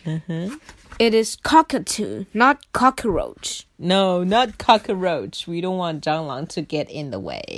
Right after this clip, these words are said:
Speaker 2: Mm-hmm.
Speaker 1: Swirly.
Speaker 2: Snail.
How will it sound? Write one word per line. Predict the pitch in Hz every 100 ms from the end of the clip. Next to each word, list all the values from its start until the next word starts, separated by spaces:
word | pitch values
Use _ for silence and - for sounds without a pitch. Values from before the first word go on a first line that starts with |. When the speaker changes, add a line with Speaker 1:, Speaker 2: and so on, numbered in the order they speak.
| -
Speaker 2:
Mm-hmm. | 220 220 - 254 370 _ _ _ _ _ _ -
Speaker 1:
Swirly. | - - 185 185 285 587 466 185 160 202 320 587 640 _ _ _ _ _ - -
Speaker 2:
Snail. | 254 233 240 269 277 247 196 127 90 50 50